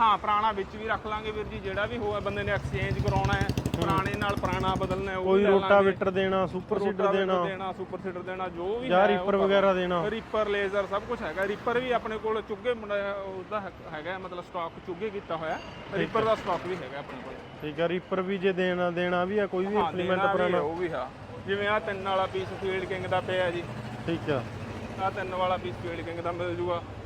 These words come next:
Speaker 1: ਉਹ ਅੱਗੇ ਪਲਾਓ ਦਾ ਲੈਂਡ ਫੋਰਸ ਦਾ ਸੁਰ-, ਪੰਜ ਸੱਤ ਕਿੱਲੇ ਚੱਲਿਆ ਹੋਇਆ ਪੀਸ ਆ, ਉਹ
Speaker 2: ਤੇ
Speaker 1: ਮਿਲ ਜੂਗਾ।
Speaker 2: ਸੋਨਾਲੀਕਾ ਸੁਪਰ ਸੀਡਰ
Speaker 1: ਇਹ
Speaker 2: ਕਿੰਨੇ
Speaker 1: ਸੋਨਾਲੀਕਾ
Speaker 2: ਦਾ?
Speaker 1: ਸੁਪਰ ਸੀਡਰ ਦੋ ਹਜ਼ਾਰ ਤੇਈ ਮਾਡਲ ਪਏ ਨੇ,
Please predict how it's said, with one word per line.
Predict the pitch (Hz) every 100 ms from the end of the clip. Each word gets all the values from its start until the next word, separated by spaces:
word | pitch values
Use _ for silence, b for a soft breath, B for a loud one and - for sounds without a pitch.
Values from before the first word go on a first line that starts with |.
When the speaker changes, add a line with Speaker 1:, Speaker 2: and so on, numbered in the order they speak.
| -
Speaker 1:
ਉਹ | 220 214
ਅੱਗੇ | 202
ਪਲਾਓ | 196 190 185
ਦਾ | 185
ਲੈਂਡ | 185 175 175
ਫੋਰਸ | 175 185 180
ਦਾ | 185
ਸੁਰ-, | 170 190 190 - - 208 196
ਪੰਜ | 190
ਸੱਤ | 190 185
ਕਿੱਲੇ | 175 180 180
ਚੱਲਿਆ | 185 180 175
ਹੋਇਆ | 175
ਪੀਸ | 170 170 165
ਆ, |
ਉਹ | 170
Speaker 2:
ਤੇ |
Speaker 1:
ਮਿਲ | 202
ਜੂਗਾ। | 220
Speaker 2:
ਸੋਨਾਲੀਕਾ | 165 214 214 202 214
ਸੁਪਰ | 185 196 214
ਸੀਡਰ | 202 208
Speaker 1:
ਇਹ |
Speaker 2:
ਕਿੰਨੇ | 202 208
Speaker 1:
ਸੋਨਾਲੀਕਾ | 202 190 190
Speaker 2:
ਦਾ? |
Speaker 1:
ਸੁਪਰ | 175 180 180
ਸੀਡਰ | 175 180 180
ਦੋ | 175
ਹਜ਼ਾਰ | 175 175
ਤੇਈ | 147 175 175
ਮਾਡਲ | 170 160 165 160
ਪਏ | 165 170
ਨੇ, | 170